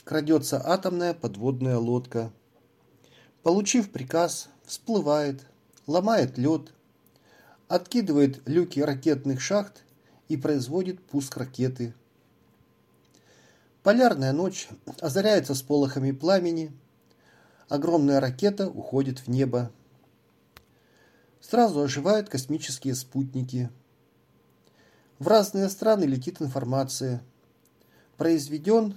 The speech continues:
запуск баллистической ракеты. По сигналам спутников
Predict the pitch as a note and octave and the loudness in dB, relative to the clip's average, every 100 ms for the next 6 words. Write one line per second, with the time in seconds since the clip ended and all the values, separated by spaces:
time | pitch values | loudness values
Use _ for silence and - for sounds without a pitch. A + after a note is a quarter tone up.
0 | - B2+ F3+ G3 F#3+ - B2+ C#3+ B2+ - | -10 0 0 2 -2 -6 -2 -2 -2 -6
1 | E3 - - D#3 C#3 C3 C3+ B2+ A2 F#2+ | -10 -10 -6 -6 -6 -2 -2 -2 -10 -14
2 | _ _ _ _ _ _ _ _ _ _ | _ _ _ _ _ _ _ _ _ _
3 | _ _ _ _ _ - E3+ G#3 G#3 A#3+ | _ _ _ _ _ -4 -2 -2 2 4
4 | D#3 B2+ - F#3+ F#3+ D#3+ D3+ C3 - | 4 0 -6 -8 -6 -6 -4 -6 -10